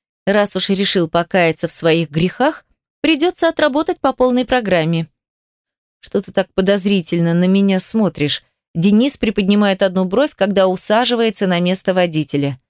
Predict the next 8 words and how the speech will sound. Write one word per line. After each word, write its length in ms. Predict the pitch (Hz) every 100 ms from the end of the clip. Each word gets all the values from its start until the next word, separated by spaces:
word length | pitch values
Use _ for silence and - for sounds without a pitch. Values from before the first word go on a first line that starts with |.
| _ _ _ _ _
«Прикидываю, 800 | - 196 - 247 277 285 294 285
как 260 | - 277 247
бы 140 | 254
подоходчивее 840 | - 254 254 - 277 262 254 233 226
тебе 300 | 208 226 226
мой 300 | 226 233 -
каприз 520 | 247 240 226 165 -
озвучить». 680 | 160 147 135 131 - -